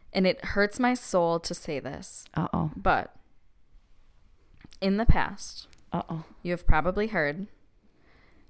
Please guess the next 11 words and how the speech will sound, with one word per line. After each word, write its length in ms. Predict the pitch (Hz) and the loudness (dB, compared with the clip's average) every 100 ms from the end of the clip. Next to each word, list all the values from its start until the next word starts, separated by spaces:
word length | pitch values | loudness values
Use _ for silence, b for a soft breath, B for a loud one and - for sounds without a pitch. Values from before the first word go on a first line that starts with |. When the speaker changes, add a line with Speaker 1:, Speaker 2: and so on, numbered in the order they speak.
| - | -10
Speaker 1:
especially 460 | - - 170 - | -4 0 0 -2
for 140 | 196 233 | -4 -4
Facebook, 580 | 208 196 - 185 185 - - - - - | -2 -4 -2 -2 -4 -12 -20 -20 -20 -8
film 460 | 185 170 165 165 - - | -4 -2 -2 -6 -10 -8
horizontal. 680 | 170 160 143 131 - - - - _ _ _ _ _ _ _ _ _ - - - _ - | -4 -4 -4 -6 -8 -12 -14 -20 _ _ _ _ _ _ _ _ _ -20 -20 -20 _ -6
Live, 640 | 185 180 185 190 190 - b b b b b b | 4 6 6 4 -2 -10 b b b b b b
pre-recorded 580 | - 202 190 196 185 170 | 2 4 4 2 0 0
video, 500 | 170 170 165 151 151 B B B B B B B B B B B B - | 0 0 2 0 -2 B B B B B B B B B B B B 2
anything 400 | 202 196 196 180 | 4 4 2 2
and 80 | 170 | 2
everything, 520 | 156 156 151 143 | 2 -2 -6 -8